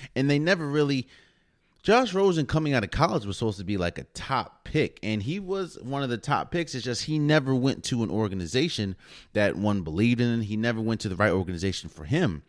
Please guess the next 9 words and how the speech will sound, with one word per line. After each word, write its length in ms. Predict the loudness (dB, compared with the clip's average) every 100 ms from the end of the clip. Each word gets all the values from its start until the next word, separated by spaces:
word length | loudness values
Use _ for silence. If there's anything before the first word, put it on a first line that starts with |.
| -18 -16 -4
And 80 | 4
as 220 | 4 2
you 80 | -6
see, 440 | -4 -2 -2 -4 -10 -20 -8
he 140 | 2
got 220 | 6 6
washed 400 | 6 4 4 2
up 140 | 0 2
early, 440 | 6 8 6 2